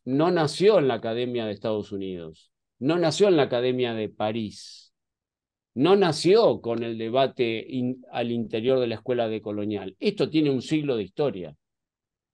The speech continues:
Este marxismo anticolonial y antiimperialista de Dussel, García Linera, Grofogel y mucha otra gente, incluso de nuevas generaciones,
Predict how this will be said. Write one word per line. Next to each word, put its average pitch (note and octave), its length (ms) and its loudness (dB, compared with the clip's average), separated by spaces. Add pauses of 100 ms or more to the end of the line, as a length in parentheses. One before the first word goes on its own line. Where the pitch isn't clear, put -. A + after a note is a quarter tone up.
(640)
Este G3 360 4
marxismo C3+ 720 0
anticolonial A#2 1000 -2
y A2+ 120 0
antiimperialista A2 1300 -4
de G2 240 -10
Dussel, G#2+ 760 0
García G2+ 420 -4
Linera, A2 880 0
Grofogel G#2+ 1000 0
y G2+ 80 -6
mucha C#3 400 0
otra G#2+ 300 -6
gente, G#2 600 -4
incluso A#2 420 -6
de C3+ 120 2
nuevas D3 320 -2
generaciones, A2+ 840 -2